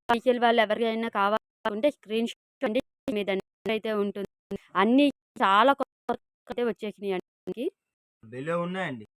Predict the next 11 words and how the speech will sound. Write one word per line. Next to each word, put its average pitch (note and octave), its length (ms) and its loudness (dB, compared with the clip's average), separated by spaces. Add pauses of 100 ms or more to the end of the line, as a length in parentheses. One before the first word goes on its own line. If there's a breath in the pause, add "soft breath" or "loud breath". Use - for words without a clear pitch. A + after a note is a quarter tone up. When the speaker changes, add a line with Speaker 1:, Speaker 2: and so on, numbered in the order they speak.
Speaker 2:
శారీస్ B2 320 -16
అయితే. G#2+ 80 -20 (2500)
సూపర్‌గా C3 420 -14
ఉన్నాయండి. A#2+ 380 -12 (260)
Speaker 1:
కాస్ట్ A#3+ 360 0
కూడా C#4 300 8
చాలా A#3+ 360 4
రీజనబుల్ A#3 520 2
అండి. A3 220 2
మనమైతే A3+ 380 -2
హోల్‌సేల్‌లో, A3+ 580 0